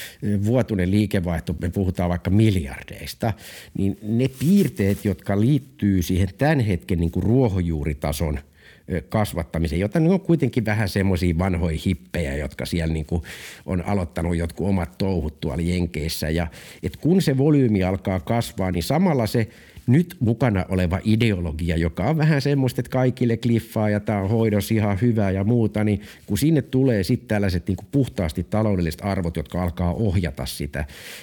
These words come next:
niin se viattomuus, ö, ja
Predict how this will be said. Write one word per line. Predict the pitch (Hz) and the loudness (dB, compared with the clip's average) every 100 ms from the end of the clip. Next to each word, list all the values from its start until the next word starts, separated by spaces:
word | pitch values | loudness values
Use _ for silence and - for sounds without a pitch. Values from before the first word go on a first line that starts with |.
| - | -2
niin | 98 92 - - | 0 0 -4 -16
se | - 107 101 | -2 0 4
viattomuus, | 139 98 - 87 85 78 - - _ _ _ _ _ _ _ _ - - | 2 2 -4 -4 -2 -4 -6 -14 _ _ _ _ _ _ _ _ -18 -6
ö, | 101 87 | -4 -2
ja | 104 87 107 | -4 -2 -4